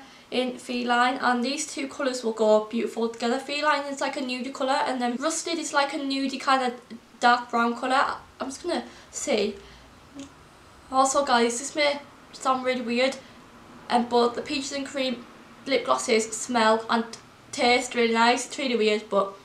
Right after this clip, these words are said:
oh, lovely. But yeah, all this, guys, for forty pounds, you're saving about thirty-five pounds here. Peaches and Cream also have other deals on as well,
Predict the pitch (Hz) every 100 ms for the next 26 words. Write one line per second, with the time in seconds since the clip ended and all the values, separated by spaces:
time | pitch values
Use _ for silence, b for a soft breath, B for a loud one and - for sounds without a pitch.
0 | - - - - - - - 233 226 220
1 | 220 214 233 214 214 233 226 220 269 320
2 | 339 349 - 247 226 233 - - - -
3 | - - 233 285 277 277 277 262 269 269
4 | 294 311 285 277 247 B B - - 285
5 | 277 302 277 285 - - 262 269 277 302
6 | 294 349 339 339 330 311 311 - 311 311
7 | 294 - 294 269 269 269 285 277 277 277
8 | 285 262 - 262 254 262